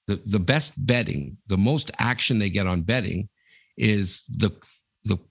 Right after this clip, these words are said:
quickest result that you can get. So video lottery terminals came out, you know, and in, in Alberta, and you can, you know, spin it and, and in one second, you can know what your two bucks is gonna get.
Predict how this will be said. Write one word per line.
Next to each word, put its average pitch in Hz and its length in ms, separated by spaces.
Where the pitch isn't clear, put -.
quickest - 540
result 98 560
that 95 100
you 85 120
can 87 120
get. - 260
So 117 380
video 131 280
lottery 113 420
terminals 87 440
came 85 180
out, 85 140
you 87 100
know, 95 140
and 92 200
in, 90 360
in 92 160
Alberta, 90 480
and 110 160
you 110 80
can, - 280
you 98 80
know, 95 140
spin 117 340
it - 240
and, 98 320
and 117 100
in 104 160
one 123 220
second, - 420
you 95 80
can 98 160
know 107 120
what 101 220
your 92 120
two 110 140
bucks 101 300
is 92 80
gonna 87 160
get. - 160